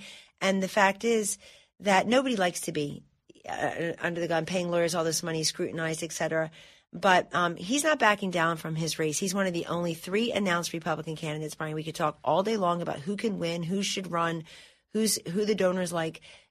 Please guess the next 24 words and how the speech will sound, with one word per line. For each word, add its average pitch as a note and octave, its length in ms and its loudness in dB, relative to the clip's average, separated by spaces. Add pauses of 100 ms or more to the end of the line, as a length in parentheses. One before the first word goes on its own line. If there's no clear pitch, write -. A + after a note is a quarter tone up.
(140)
Uh, F3+ 180 10
y-, E3 180 -6
it's G3+ 160 0
like A#3 140 2
the G#3+ 100 2
lottery. F3 380 4
You F#3+ 100 0
can't A3+ 220 4
win G#3 120 4
if F#3 80 0
you F#3+ 80 2
don't F3+ 140 2
play, D#3 240 2
as C#3+ 80 0
they C#3+ 120 0
say. A2 300 -2
You E3+ 80 0
gotta F#3 280 6
go F3+ 120 4
ahead F3 240 2
and E3 100 0
announce. D#3 320 0
And F3 200 -2
for F#3+ 280 4